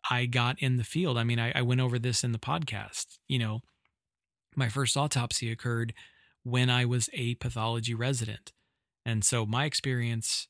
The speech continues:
even though I tried to get it before medical school, didn't happen. And so,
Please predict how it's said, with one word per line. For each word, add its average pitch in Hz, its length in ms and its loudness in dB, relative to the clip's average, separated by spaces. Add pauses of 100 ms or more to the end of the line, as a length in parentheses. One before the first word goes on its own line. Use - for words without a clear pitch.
(180)
even 120 220 0
though 117 140 0
I 113 100 -2
tried 131 280 0
to 117 60 -4
get 120 180 0
it 120 120 -4
before 127 280 -4
medical 131 360 -2
school, 113 300 -4
didn't 107 240 -4
happen. 113 400 -2 (1300)
And 110 180 0
so, 113 380 2